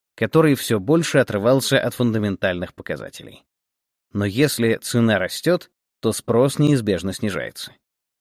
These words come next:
Нефтяным кризисам тысяча девятьсот семидесятых годов предшествовали определенные события. В тысяча девятьсот семьдесят третьем году арабо-израильская война, так называемая «война судного дня»,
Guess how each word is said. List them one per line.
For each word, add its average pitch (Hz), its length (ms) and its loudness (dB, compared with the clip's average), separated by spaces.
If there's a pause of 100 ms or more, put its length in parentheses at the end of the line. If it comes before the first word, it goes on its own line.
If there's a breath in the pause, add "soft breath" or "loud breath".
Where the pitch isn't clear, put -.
(260)
Нефтяным 175 540 2
кризисам 156 540 2
тысяча 143 360 -2
девятьсот 110 400 -2
семидесятых 113 640 0
годов 123 380 0 (240)
предшествовали 175 720 2
определенные 107 760 2
события. - 560 -10 (600)
В - 100 -20
тысяча 190 340 2
девятьсот 123 420 2
семьдесят 120 440 0
третьем 101 400 -2
году 117 320 0 (240)
арабо-израильская 113 960 2
война, 117 460 -2 (160)
так 98 160 -4
называемая 101 640 0
«война 101 320 -2
судного 90 420 -6
дня», 123 260 0